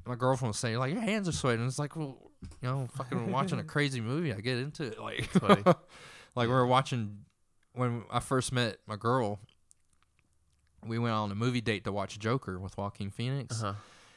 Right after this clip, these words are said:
Speaker 1: And I remember later, she was like, "Yeah, I was wanting you to give me all this attention during the movie, and you were just, like, glued to the movie." And I was like,
Speaker 2: Well, that's
Speaker 1: I was
Speaker 2: why I
Speaker 1: like,
Speaker 2: went.
Speaker 1: "Yeah,"
Speaker 2: <laughs>
Speaker 1: 'cause of that movie was crazy. Like, there's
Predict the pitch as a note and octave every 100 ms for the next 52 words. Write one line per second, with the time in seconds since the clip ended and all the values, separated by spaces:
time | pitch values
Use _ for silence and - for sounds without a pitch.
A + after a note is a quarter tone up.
0 | _ - A2 G#2+ G2 _ _ _ _ _
1 | _ - A#2 C3 B2 A#2 C#3+ C3+ B2 -
2 | C3 A#2+ B2+ A#2+ G#2+ F#2 - F#3 G3+ F#3+
3 | F#3+ G3 F#3 F#3 F3 D#3+ D#3+ C#3+ A#2 -
4 | - - E3 E3+ E3+ E3+ E3+ E3 D3+ -
5 | F3+ F3 D#3 D#3 C#3+ C#3 F3 E3+ B2+ C3+
6 | D3 C#3+ - C#3 A2 - D3+ D#3 - C#3+
7 | B2+ C3+ D#3 A2 G2+ G#2 A2+ B2 A2 F#2+
8 | - - - A#2 A#2 C3 A#2 - C3 G3+
9 | D4+ C4+ B2 C#3 C3 F#3 E3+ F#3+ F3 F3+
10 | F3 G3+ G#3+ F3+ B2 - - - F#3+ G#3+
11 | F#3 A#2+ B2 C#3 D#3+ E3+ D#3 - - -